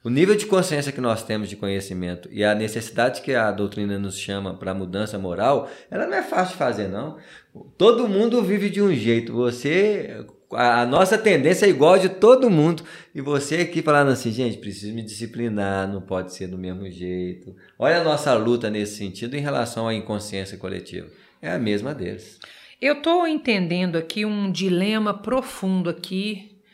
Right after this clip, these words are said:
Speaker 2: desses espíritos nessa fase inicial de adequação na Terra.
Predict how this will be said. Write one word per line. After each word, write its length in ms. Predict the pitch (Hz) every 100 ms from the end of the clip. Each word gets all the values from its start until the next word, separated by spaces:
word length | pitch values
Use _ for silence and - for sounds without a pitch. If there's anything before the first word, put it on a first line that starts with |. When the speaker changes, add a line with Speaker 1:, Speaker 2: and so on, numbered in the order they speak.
| _ 165
Speaker 2:
desses 640 | 185 196 - 170 - -
espíritos 1040 | - 185 - 180 175 185 185 190 - - - _ _
nessa 320 | 185 190 190 185
fase 360 | 185 175 175
inicial 420 | 170 175 - 160
de 80 | 165
adequação 580 | 160 170 175 165 - 151
na 140 | 160 160
Terra. 320 | 123 -